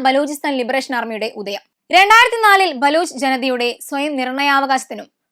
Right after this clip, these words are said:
ബലോചിസ്ഥാനെ പാകിസ്ഥാനിൽ നിന്ന് വേർപെടുത്തുന്നതിനുമായി പാകിസ്ഥാനെതിരെ ആർമി ഒരു അക്രമാസക്തമായ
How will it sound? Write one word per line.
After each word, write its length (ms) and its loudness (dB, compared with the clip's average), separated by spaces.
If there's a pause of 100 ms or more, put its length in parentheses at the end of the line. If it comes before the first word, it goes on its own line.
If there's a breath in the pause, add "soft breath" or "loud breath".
(240)
ബലോചിസ്ഥാനെ 640 -2 (540)
പാകിസ്ഥാനിൽ 600 4
നിന്ന് 240 2
വേർപെടുത്തുന്നതിനുമായി 840 0 (440)
പാകിസ്ഥാനെതിരെ 680 -2 (500)
ആർമി 420 6 (160)
ഒരു 140 0
അക്രമാസക്തമായ 760 -4